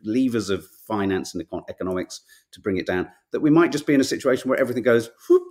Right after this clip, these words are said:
and stays there. I, I hate to say it, I think that might be where we're at. Um, so yeah, so, you know, spare a thought for, um, look, dogs ate leftover dinners for years.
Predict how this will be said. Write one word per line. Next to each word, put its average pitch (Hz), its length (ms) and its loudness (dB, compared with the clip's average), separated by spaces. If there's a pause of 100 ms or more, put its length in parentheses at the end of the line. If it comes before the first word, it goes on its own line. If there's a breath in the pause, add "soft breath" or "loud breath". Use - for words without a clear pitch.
(100)
and 107 100 -2
stays 113 340 -2
there. 73 160 -8 (500)
I, - 60 -12 (600 soft breath)
I - 40 -6
hate 131 140 -2
to - 60 -8
say 123 180 2
it, - 60 -2
I - 20 -6
think - 160 -6
that 98 120 -6
might 98 140 -6
be 90 60 -8
where 87 160 -2
we're 80 120 -4
at. 87 180 -4 (600 soft breath)
Um, 98 300 -2
so - 140 -2
yeah, 127 180 6
so, 131 400 2 (220)
you - 200 -6
know, 107 180 2
spare 147 300 -2
a 147 60 0
thought 143 320 -4
for, 110 680 -2
um, 101 300 -4
look, 120 320 -4
dogs 135 380 2
ate 123 180 -2
leftover 120 460 -2
dinners 117 380 -2
for - 100 -12
years. 101 540 -2